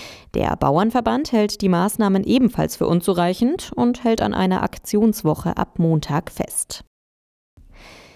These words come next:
Die Hochwasserlage bleibt vielerorts in Deutschland angespannt. Heute hat sich Bundeskanzler Scholz in Sachsen-Anhalt ein Bild von der Lage gemacht. Er zeigte sich beeindruckt von der Solidarität.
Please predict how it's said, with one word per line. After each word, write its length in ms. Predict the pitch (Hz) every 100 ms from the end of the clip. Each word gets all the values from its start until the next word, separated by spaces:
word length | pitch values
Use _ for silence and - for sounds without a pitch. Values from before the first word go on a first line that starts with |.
| _ _
Die 120 | 226
Hochwasserlage 800 | 220 311 - 208 202 185 185 220
bleibt 340 | 208 190 190 -
vielerorts 500 | - 262 269 196 -
in 80 |
Deutschland 480 | 185 170 - 180 -
angespannt. 680 | 180 202 - 151 - - - - -
Heute 300 | - 160 208
hat 160 | 180 180
sich 140 | 185
Bundeskanzler 580 | 196 196 190 196 180 180
Scholz 320 | - 180 240
in 140 | - 208
Sachsen-Anhalt 880 | 202 - 214 - 208 180 170 -
ein 120 | 165 170
Bild 200 | 185 -
von 160 | 156
der 100 | 147
Lage 300 | 143 143 147
gemacht. 500 | 151 143 - - - - - - - -
Er 120 | 202
zeigte 320 | - 226 240 269
sich 180 | 254
beeindruckt 540 | - - 185 208 247 -
von 160 | 214
der 100 | 214
Solidarität. 1040 | 202 175 165 160 190 - 175 143 - -